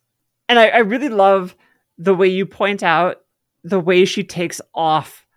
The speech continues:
her yellow uniform. Because, like, that happened in this episode, and we didn't talk about it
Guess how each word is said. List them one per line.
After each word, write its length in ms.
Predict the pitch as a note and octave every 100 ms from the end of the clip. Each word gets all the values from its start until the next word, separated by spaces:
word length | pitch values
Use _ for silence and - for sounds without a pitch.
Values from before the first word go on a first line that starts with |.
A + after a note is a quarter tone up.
| _
her 200 | - F3+
yellow 360 | D3 C3+ B2+
uniform. 720 | B2 A#2+ A2+ B2+ - - - _ _ _ _ _
Because, 340 | F#3 G3 G3 E3+
like, 320 | F3 D3+ _ _ _ _ _ E3+
that 280 | A3+ C4+
happened 460 | C4+ G#3 B3 C#4+ A#3+
in 100 | G3+
this 200 | F#3+ F#3
episode, 680 | - G#3 G3+ - B3 B3 - -
and 160 | F#3
we 120 | G3+ E3+
didn't 440 | - G3 G#3 -
talk 320 | - G3+ G3 F#3+
about 280 | D3 C#3+ C#3+
it 220 | C3